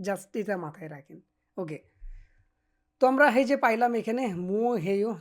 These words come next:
যেগুলো মো মানে কি, হেয় মানে করো, ঠিক আছে, ওইটাই আর কি এখানে বুঝাইছে। ওকে, আহ, কনভারসেশন ওয়ান আমরা এখানে দেখতে পারতাছি যে লেখা আছে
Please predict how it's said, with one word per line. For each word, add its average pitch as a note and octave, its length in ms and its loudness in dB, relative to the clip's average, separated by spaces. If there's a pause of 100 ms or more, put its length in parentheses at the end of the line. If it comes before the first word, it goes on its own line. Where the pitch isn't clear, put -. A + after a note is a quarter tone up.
যেগুলো G3 300 -6
মো F3 320 -2
মানে E3 280 -8
কি, A3 280 -6
হেয় G#3+ 260 -2
মানে D3 260 -8
করো, D3+ 420 -4 (120)
ঠিক A3 120 -12
আছে, - 260 -12
ওইটাই G#3 280 0
আর D3 140 -6
কি D#3 120 -8
এখানে D#3+ 240 -12
বুঝাইছে। D#3 480 -12 (300)
ওকে, F#3 200 -4 (1700)
আহ, G#3 160 4
কনভারসেশন A#3+ 720 2
ওয়ান A3 340 0 (300)
আমরা G#3 320 4
এখানে G#3 280 -4
দেখতে F#3+ 260 -6
পারতাছি E3 580 -8 (300)
যে D#3 480 -6 (260)
লেখা G3+ 380 -2
আছে F#3 340 -6